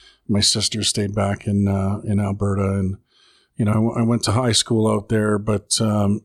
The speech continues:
<clears throat> I, you know, I went out and it was already pre-planned. I knew I was gonna go out and I was gonna drink, and, you know, I was kind of excited about it. I got excited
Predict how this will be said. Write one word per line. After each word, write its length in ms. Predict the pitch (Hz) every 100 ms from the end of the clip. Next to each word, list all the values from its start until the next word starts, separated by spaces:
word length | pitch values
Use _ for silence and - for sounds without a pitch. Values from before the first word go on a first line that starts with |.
| -
<clears throat> 520 | 202 208 170 143 127
I, 160 | 127 123
you 80 | 131
know, 100 | 120
I 40 | 113
went 160 | 120
out 40 | 123
and 80 |
it 40 | 117
was 100 | 117
already 220 | 139 127
pre-planned. 480 | 127 113 104 101 104 _ _ _ - _
I 60 | 107
knew 160 | 113 120
I 20 |
was 120 | 113
gonna 120 | 110 110
go 140 | 107
out 40 | 107
and 40 | 104
I 40 |
was 100 | 101
gonna 180 | 104 101
drink, 380 | 98 98 98 -
and, 220 | 95 95
you 100 | 107
know, 60 | 104
I 40 |
was 100 | 101
kind 180 | - 110
of 60 | 98
excited 440 | - 113 135 196
about 260 | 151 95 98
it. 100 | 104
I 40 |
got 160 | 113 123
excited 540 | 107 - 101 143 139